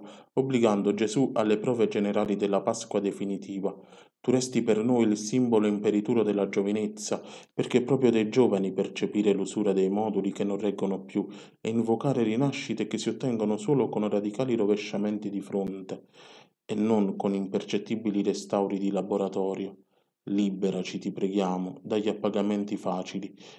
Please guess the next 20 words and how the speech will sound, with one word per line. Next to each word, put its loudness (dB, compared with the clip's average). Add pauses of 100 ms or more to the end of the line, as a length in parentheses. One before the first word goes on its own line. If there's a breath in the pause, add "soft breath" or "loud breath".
dalle 2
piccole 2
conversioni 0
sotto -2
costo, -2
dai 2
rattoppi -2
di -2
comodo. -2 (360 loud breath)
Preservaci 2
dalle 4
false 0
sicurezze 0
del 4
recinto, 0
dalla 2
noia 0
della 0
ripetitività -2
rituale, -4